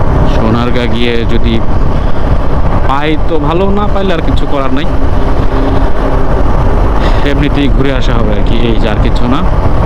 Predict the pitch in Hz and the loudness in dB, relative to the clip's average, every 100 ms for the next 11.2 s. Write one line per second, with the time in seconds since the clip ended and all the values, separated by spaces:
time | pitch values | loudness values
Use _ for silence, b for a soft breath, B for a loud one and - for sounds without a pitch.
0 | - - - - - - - - - - | 0 0 0 2 0 0 0 0 0 0
1 | - - - - - 127 123 120 - 131 | 0 0 0 0 0 0 0 0 0 2
2 | 131 135 139 147 160 - - - - - | 0 0 -2 -2 0 0 2 2 2 2
3 | - - - - - - - - 98 98 | 2 0 0 0 0 0 0 0 0 0
4 | 98 - - - 120 120 120 120 156 - | 0 0 0 0 0 0 0 0 0 0
5 | - - - - - - - - - - | 0 0 0 0 0 0 0 2 0 0
6 | - - - - - - - - - - | 0 0 0 0 0 0 2 2 2 0
7 | 123 - 120 139 139 - 147 139 - - | 0 0 0 0 0 -2 0 0 0 0
8 | - - - - - 127 131 131 135 131 | 0 0 0 0 0 0 0 0 0 0
9 | 117 135 131 - 160 - - - - - | -2 -2 -2 -2 0 0 0 0 0 0
10 | - - - - - - - 117 - 92 | 0 0 0 0 0 0 0 0 0 0
11 | - - | 0 2